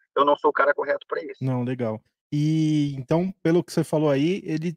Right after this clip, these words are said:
Speaker 2: ele na Fortaleza aí, então, trabalha desde a mais suave até a mais forte aí na, na marca.
Speaker 1: É.
Speaker 2: Ela tem de tudo. Tem
Speaker 1: Levando
Speaker 2: pra todos
Speaker 1: em
Speaker 2: os gostos.
Speaker 1: consideração, por tendência, a gente tem, ah, com os tabacos que a gente trabalha, um nível de suavidade maior, né? Mas a
Speaker 2: Tá.
Speaker 1: gente consegue hoje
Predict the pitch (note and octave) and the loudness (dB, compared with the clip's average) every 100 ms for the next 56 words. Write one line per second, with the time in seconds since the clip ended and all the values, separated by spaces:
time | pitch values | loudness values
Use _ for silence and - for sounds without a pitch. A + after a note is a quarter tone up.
0 | - C3+ D3 D#3+ D#3 F3+ E3 D#3+ C#3+ D#3 | -6 -4 0 0 4 2 4 2 4 4
1 | C#3 C3+ E3+ F#3 F#3+ G3+ E3+ D3 D#3+ D#3+ | 4 2 0 -2 -4 -2 0 4 6 4
2 | D3 G3+ G3+ F3+ D#3+ - D3 C#3+ F#3 F#3+ | 4 2 4 4 2 2 2 2 4 2
3 | - F3 G3+ G3+ - C#3+ C#3 - C3 C3 | 2 2 2 2 2 2 2 -2 -4 -4
4 | B2+ C3 B2+ A2+ A2 B2 G#2 - C#3 C#3+ | -2 -2 -2 -2 0 -2 -2 -2 -2 -2
5 | - C3 A2 A#2+ D#3 D#3+ D3 F3 E3+ F3 | -2 -2 -2 0 2 6 6 4 2 -2
6 | - B2 B2+ - - - _ - - _ | 0 2 0 -2 -6 -20 _ -20 -20 _
7 | _ _ _ F#3 G3 G3 F3 D#3 F#3 - | _ _ _ -4 -2 -4 -4 -4 -4 -2
8 | F3 F3+ D#3+ - E3+ F#3+ F3+ - _ _ | -4 -4 -10 -8 -2 -2 -4 -10 _ _
9 | _ C#3 C#3+ - D#3 - D#3 D3+ D#3+ - | _ 4 4 2 -8 -2 2 2 0 -4
10 | D#3+ C#3+ D3+ - D3+ C#3+ D#3+ E3+ D#3 D#3 | -14 -14 -16 -2 0 2 0 -2 -12 -12
11 | E3 - _ E3+ D#3 D#3+ D#3 D#3 E3 F3 | -12 -14 _ -2 -2 2 2 2 -2 0
12 | D#3+ D#3 C3 B2 C3+ C3 G#2 G2+ - G3 | 4 4 2 -6 -6 -4 -6 -8 -10 -10
13 | - D#3 D#3+ D3+ C#3+ - | -2 -2 -2 0 0 0